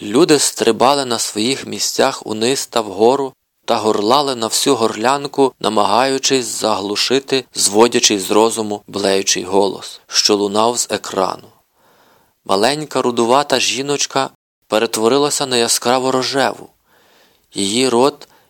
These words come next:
відкривався та закривався, неначе у риби, що потрапила на суходіл.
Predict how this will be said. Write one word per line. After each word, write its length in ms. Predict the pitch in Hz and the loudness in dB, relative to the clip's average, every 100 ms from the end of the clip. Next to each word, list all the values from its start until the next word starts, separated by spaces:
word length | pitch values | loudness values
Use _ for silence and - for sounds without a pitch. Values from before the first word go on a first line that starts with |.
| - | -8
відкривався 720 | 110 - 117 110 117 127 135 | -6 -2 0 4 2 2 -2
та 140 | - 123 | 0 0
закривався, 880 | 120 - 107 107 120 131 - 131 131 _ _ _ | -2 0 0 2 2 0 -2 -4 -8 _ _ _
неначе 440 | 110 117 135 - 131 | -6 -2 0 0 0
у 180 | 123 | 2
риби, 400 | 131 135 107 85 - _ _ _ _ | 2 2 0 -4 -10 _ _ _ _
що 240 | - - | -4 0
потрапила 640 | 104 104 110 120 123 117 | 2 2 2 2 2 -2
на 120 | 107 107 | -2 -4
суходіл. 640 | - - 110 98 82 - | -6 -4 -6 -6 -10 -12